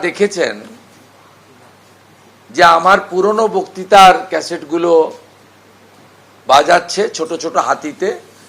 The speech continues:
ভাইপোর একটা তোলাবাজ পিয়া আছে, ওর নাম আমি বলবো না, বিখ্যাত হয়ে যাবে, চিটিংবাজ একটা। ও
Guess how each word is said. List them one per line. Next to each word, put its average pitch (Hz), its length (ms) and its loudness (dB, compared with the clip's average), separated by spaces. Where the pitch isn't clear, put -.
ভাইপোর 165 360 -2
একটা 190 200 6
তোলাবাজ 185 460 4
পিয়া 180 240 2
আছে, 196 200 -2
ওর 170 260 -10
নাম 185 140 4
আমি 208 120 0
বলবো 190 280 2
না, 185 60 0
বিখ্যাত 180 320 0
হয়ে 151 160 -2
যাবে, 135 220 -6
চিটিংবাজ 160 440 -4
একটা। 117 180 -6
ও 156 120 0